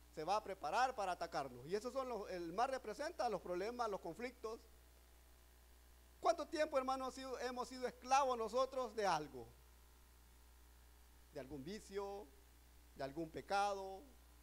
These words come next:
de alguna situación diferente. Y, y llegamos a ese mar y no sabemos cómo cruzarlo. Porque, hermano, llega un momento en que los problemas, en que las situaciones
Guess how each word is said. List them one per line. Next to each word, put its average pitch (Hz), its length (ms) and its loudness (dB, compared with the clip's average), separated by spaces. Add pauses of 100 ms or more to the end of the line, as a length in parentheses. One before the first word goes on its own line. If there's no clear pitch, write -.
(220)
de 160 100 -8
alguna 175 300 -6
situación 196 420 -4
diferente. 202 720 -4 (1200)
Y, 202 240 -10 (840)
y 202 60 -12
llegamos 285 920 2 (440)
a 196 180 0
ese 233 280 0
mar 269 560 4
y 196 100 -4
no 233 180 -6
sabemos 247 580 -2 (140)
cómo 240 340 -4
cruzarlo. 131 540 -6 (1300)
Porque, 180 200 -6
hermano, 226 240 0
llega 233 220 2
un 233 80 -2
momento 233 320 -2
en 226 60 -4
que 226 80 -2
los 185 100 -2
problemas, 220 800 -2
en 185 100 -6
que 180 100 -10
las 165 140 0
situaciones 220 680 -2